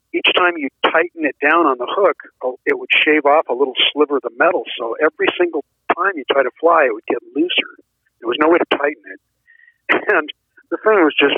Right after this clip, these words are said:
god-awful. I'd have been a lot better off with a bench vise, but, uh, I, that's how I learned to tie. They had some really horrible materials and some kind of hooks that I don't know where they got those. But,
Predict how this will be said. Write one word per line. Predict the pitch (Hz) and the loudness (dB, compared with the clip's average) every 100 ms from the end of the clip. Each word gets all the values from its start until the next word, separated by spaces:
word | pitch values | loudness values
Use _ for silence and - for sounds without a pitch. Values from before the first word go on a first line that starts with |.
| - _ _ - | -4 _ _ 0
god-awful. | 160 131 156 175 - 139 - - _ _ - - - | 2 4 4 2 0 -8 -12 -14 _ _ -20 -14 -2
I'd | 175 | 0
have | - | 2
been | 160 | 0
a | 147 | 2
lot | 170 | 2
better | 165 147 135 | 2 2 2
off | 139 | 0
with | 123 | -4
a | - | -2
bench | 120 135 | -2 -2
vise, | - 95 95 - - | -4 -10 -14 -20 -16
but, | 120 _ 127 | -16 _ -10
uh, | 110 - _ _ _ _ _ _ - | -10 -12 _ _ _ _ _ _ -2
I, | 147 | 2
that's | 151 160 | 2 2
how | 165 | 2
I | 160 | 4
learned | 160 165 | 4 2
to | - | 0
tie. | 170 160 | 0 0
They | 131 | 0
had | 131 - | -2 -2
some | 131 | -6
really | 139 143 | -4 -4
horrible | 135 135 139 135 139 _ _ _ | 0 0 2 0 -2 _ _ _
materials | - - 147 143 139 139 | -8 -2 2 2 2 0
and | 127 - | -6 -18
some | 135 - | -12 -6
kind | 139 | -4
of | 117 - | -2 -2
hooks | 143 - - | -4 -4 -10
that | 127 | -4
I | - - | -4 -4
don't | 143 | -8
know | 113 101 | -10 -8
where | 113 135 | -4 -4
they | 101 | -6
got | 104 101 - | -12 -12 -14
those. | 110 98 _ _ _ _ _ _ _ | -20 -20 _ _ _ _ _ _ _
But, | 139 135 | 0 0